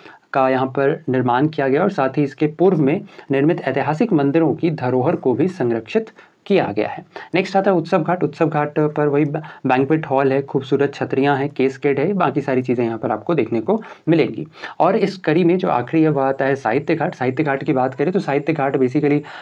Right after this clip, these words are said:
बांसवाड़ा मार्बल से खूबसूरत विशाल खुली किताब और पुस्तक महल का यहाँ पर निर्माण किया गया है।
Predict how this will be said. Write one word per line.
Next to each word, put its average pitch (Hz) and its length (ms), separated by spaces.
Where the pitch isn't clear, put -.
बांसवाड़ा 135 480
मार्बल 139 340
से 160 140
खूबसूरत 185 680
विशाल 143 300
खुली 156 260
किताब 160 340
और 170 140
पुस्तक 160 380
महल 143 180
का 143 120
यहाँ 127 140
पर 131 120
निर्माण 120 360
किया 151 220
गया 104 160
है। 127 160